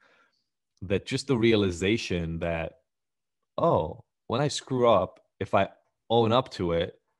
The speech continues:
then yeah, I have a responsibility to change it. And there are things that I need to do to move past this, right? Like,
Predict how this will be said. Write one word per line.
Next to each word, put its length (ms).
then 100
yeah, 100
I 40
have 100
a 40
responsibility 680
to 80
change 440
it. 180
And 140
there 100
are 60
things 280
that 100
I 40
need 180
to 60
do 260
to 80
move 320
past 460
this, 200
right? 120
Like, 140